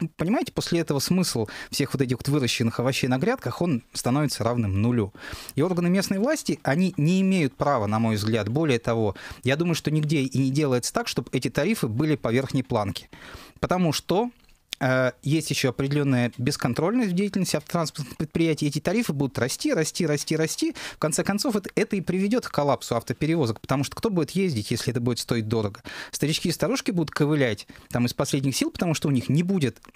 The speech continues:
денег на то, чтобы оплатить этот экономически обоснованный тариф. Уж не знаю, сколько он будет составлять. Поэтому говорить о том, что давайте вот мы отпустим там цены, слушайте, мы уже отпустили там цены на Ж К Х, отменили льготы,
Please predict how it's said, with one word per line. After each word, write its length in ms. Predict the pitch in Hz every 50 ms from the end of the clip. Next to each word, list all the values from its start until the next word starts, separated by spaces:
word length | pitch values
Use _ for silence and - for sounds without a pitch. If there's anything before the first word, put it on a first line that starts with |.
| _
денег 440 | - 170 120 156 220 277 330 - - - -
на 120 | - 127 123
то, 120 | - 156
чтобы 240 | 160 - - 123 120
оплатить 380 | - - 117 113 - 240 - -
этот 180 | 147 - -
экономически 500 | - - 110 117 127 160 180 - - -
обоснованный 380 | 117 107 113 - 143 139 123 110
тариф. 380 | - - 123 120 117 - - -
Уж 140 | 117 - 131
не 80 | 123
знаю, 200 | 113 151 170 160
сколько 300 | - - 143 127 - -
он 100 | 120 113
будет 180 | 104 120 113 -
составлять. 580 | - - - - 117 113 104 95 98 - - - - - - - - - - - - - - - - - - - - - _ -
Поэтому 500 | - 143 156 156 196 175 185 180 156 - - - - - - -
говорить 400 | - 101 139 147 165 196 170 -
о 60 | 190
том, 200 | - - 170 160
что 160 | 139 - - 113
давайте 380 | 110 139 156 165 156 156 -
вот 160 | 120 120 -
мы 100 | 143 143
отпустим 480 | 127 113 - - 165 151 - - 123 113
там 180 | 110 117 113 113
цены, 420 | - - 247 302 320 247 123 107 - - -
слушайте, 340 | - 147 135 - - - 107
мы 160 | 123 160 190
уже 180 | 180 165 180
отпустили 520 | 175 - - - 185 - - - 143 120 117
там 240 | - 120 113 113 113
цены 360 | - - 139 127 117 113 113
на 720 | 113 113 117 117 117 113 113 110 110 110 107 107 113 113
Ж 100 | 104 117
К 80 | - -
Х, 300 | - - - 208 240 226
отменили 460 | - - 131 123 127 120 120 117 117
льготы, 420 | 120 123 165 226 247 - 143 107